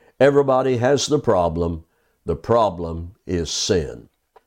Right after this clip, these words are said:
Verse twenty-four is a blistering indictment against the typical Jewish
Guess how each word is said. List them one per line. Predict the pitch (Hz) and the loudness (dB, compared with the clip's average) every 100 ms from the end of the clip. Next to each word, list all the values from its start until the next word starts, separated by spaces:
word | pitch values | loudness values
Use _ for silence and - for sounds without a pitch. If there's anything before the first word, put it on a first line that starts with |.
| _ _ _ _ _ _ | _ _ _ _ _ _
Verse | - 127 143 - | -2 2 2 2
twenty-four | - 127 107 90 151 156 92 78 | 2 2 2 0 2 2 2 -2
is | 104 92 | -2 -2
a | - | -2
blistering | 80 78 120 156 151 - 147 135 135 131 120 _ _ _ _ | -4 0 2 2 0 0 2 4 4 2 -2 _ _ _ _
indictment | - 127 113 95 135 131 113 117 117 | 2 2 4 2 2 0 -2 0 2
against | 101 117 127 - | 4 4 2 0
the | 101 | -4
typical | 92 - 165 143 143 147 139 139 _ _ _ 76 | -4 0 0 2 2 4 2 0 _ _ _ -8
Jewish | 73 139 131 131 120 | 2 4 6 4 2